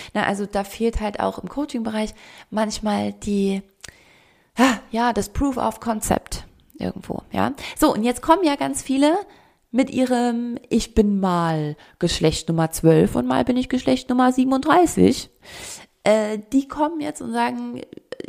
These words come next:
ich hab das geproved, ja, das ist ein Proof of Concept.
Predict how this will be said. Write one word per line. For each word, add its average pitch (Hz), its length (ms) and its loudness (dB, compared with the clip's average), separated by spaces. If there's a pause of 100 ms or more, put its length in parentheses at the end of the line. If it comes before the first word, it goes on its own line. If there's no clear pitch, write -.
(120)
ich 180 320 0
hab 170 140 -2
das 208 260 -2
geproved, 285 760 2 (160)
ja, 208 320 -2 (220)
das 190 120 -2
ist - 140 -6
ein 185 80 -10
Proof 180 240 -10
of 214 140 -8
Concept. 262 500 -2